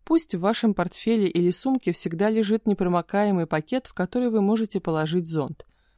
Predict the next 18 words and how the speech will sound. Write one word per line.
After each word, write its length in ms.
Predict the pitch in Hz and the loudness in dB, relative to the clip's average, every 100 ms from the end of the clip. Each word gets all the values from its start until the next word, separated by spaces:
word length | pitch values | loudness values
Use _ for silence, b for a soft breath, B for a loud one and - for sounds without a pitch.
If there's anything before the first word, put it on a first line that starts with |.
| _ _ | _ _
Но 120 | - 175 | 0 0
уходить 400 | - 170 175 - | 2 0 0 -4
в 20 | |
помещение 640 | 170 165 156 - 294 240 | -4 -2 -2 -2 0 0
с 40 | 202 | 0
таким 320 | 165 156 165 | -4 -4 -2
пакетом 440 | 160 156 151 165 | -2 -4 -4 -2
в 40 | 165 | -2
руках 420 | 180 - - - | -2 -2 -4 0
не 120 | 185 | 0
принято. 600 | 175 214 226 160 - 127 - _ _ _ _ | 0 0 0 -2 -4 -8 -10 _ _ _ _
Его 280 | 190 220 311 | 0 2 4
убирают 460 | 269 190 202 262 262 | 4 2 4 2 0
в 60 | |
свою 260 | - 175 170 | -4 0 0
сумку 440 | - 220 214 185 | 2 2 0 0
или 120 | 160 151 | 0 0
портфель, 540 | 196 214 - 294 285 | -2 -2 -4 -2 -2